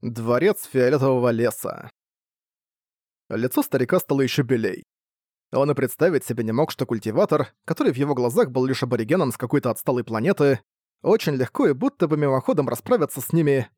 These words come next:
с двумя старейшинами правопорядка начальной стадии уровня трансформации души.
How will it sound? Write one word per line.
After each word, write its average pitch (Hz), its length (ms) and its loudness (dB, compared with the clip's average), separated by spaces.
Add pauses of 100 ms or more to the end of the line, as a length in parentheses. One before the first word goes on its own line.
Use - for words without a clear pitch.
(240)
с 120 100 -6
двумя 123 280 0
старейшинами 151 560 0
правопорядка 143 600 0
начальной 143 440 0
стадии 143 480 2
уровня 180 260 2
трансформации 143 600 0
души. 127 520 -2